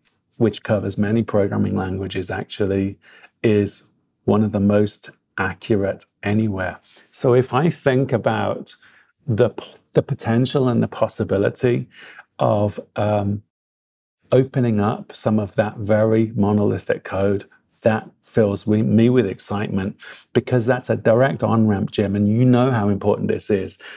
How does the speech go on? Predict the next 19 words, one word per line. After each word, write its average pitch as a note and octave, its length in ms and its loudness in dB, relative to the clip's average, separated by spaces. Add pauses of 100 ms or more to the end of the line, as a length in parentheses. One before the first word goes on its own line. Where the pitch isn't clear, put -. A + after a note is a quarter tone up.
(120)
to B2 100 0
the G#2 140 0
transformation G#2 800 0
and G2 100 2
modernization G2 800 0
that - 140 -4
we G2+ 120 4
all F#2 120 0
want F#2 140 -6
to F#2 60 -8 (200)
do. F2+ 180 -8 (400)
So A2 420 2 (140)
clients B2 460 0
should - 200 -4
definitely G2+ 440 0
see A2 380 2
that G2 340 -4 (100)
and G#2 140 4
understand G2+ 840 -2